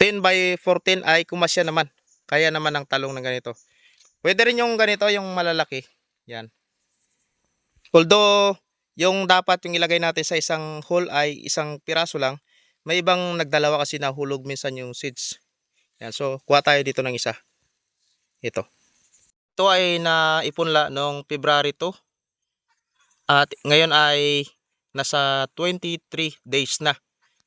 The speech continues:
simula nang naipunla. Ngayon, bago na, bago tayo magtatanim, ay may tinatawag na hardening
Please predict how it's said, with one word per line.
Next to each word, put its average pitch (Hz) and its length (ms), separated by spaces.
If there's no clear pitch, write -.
simula 139 400
nang 131 240
naipunla. 127 460
Ngayon, 220 180
bago 226 200
na, 233 180
bago 208 240
tayo 214 160
magtatanim, 180 560
ay 160 160
may 165 80
tinatawag 147 480
na 139 160
hardening 143 640